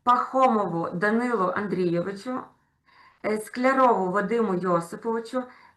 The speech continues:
Екзарховій Юлії Віталіївні, Тащенку Ярославу Андрійовичу, Рованець Валерію Валеріївні, Рованцю Сергію Олеговичу,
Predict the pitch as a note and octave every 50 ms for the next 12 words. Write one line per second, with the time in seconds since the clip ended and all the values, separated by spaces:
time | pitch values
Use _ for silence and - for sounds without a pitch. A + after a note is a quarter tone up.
0 | _ _ - A3 A#3 A#3 A#3 A#3 A#3 - A#3 A#3 A3+ A3+ A3 - - - A#3 A#3
1 | A3+ F#3+ F3 E3+ E3 - - - F#3+ G3 G#3+ A3 A3 F3+ F3 E3 E3+ - - _
2 | _ _ - - F3+ F#3 F3+ F3+ F#3 F3+ F3 E3 - - G3 F#3+ G3 G3 F3 E3+
3 | E3+ E3+ F3+ G3 G#3 G#3+ A#3+ B3+ C4+ D#4 D#4+ - - - - - - _ _ -
4 | B3 A#3+ A#3+ A#3+ A#3 - - - G3+ F#3 F3+ - F3+ F3 - F#3+ G3 G3 G3+ G3+
5 | - - A#3+ A#3 A#3 G#3+ F#3+ F#3 - - A3 A3 G#3 F#3+ G3 F#3 E3+ E3 E3+ E3+
6 | G3 G3 G3 - C4 C4 C4+ C#4 - - - _ - - - _ - - A3 A3+
7 | A#3 A3+ B3 B3 B3 A#3+ G#3+ F#3 F3 - - - _ _ - - F3+ G#3 G#3+ A3+
8 | A#3 A#3 G3+ F#3+ F3+ E3+ E3+ E3+ - - _ _ _ _ _ _ _ _ _ -
9 | - - G#3+ A#3 A3+ G3+ F3+ F3 F3 E3+ F3 F3+ F#3+ G#3 A3 A3 B3 B3+ - D#4+
10 | - - - - _ _ _ _ _ _ _ _ _ _ _ _ _ _ _ _
11 | _ _ _ _ _ _ - G#3 G#3+ A#3 B3 A#3+ B3 C4 C4 B3+ B3+ - - -
12 | B3+ A3+ - - - - _ _ _ - - - - A#3 A3+ A#3+ A#3 B3+ B3+ A#3
13 | G#3 G3 G3+ - B3+ A#3+ G#3+ F#3+ F#3 F3+ F#3 G3 G3 G#3+ A3 - - C4+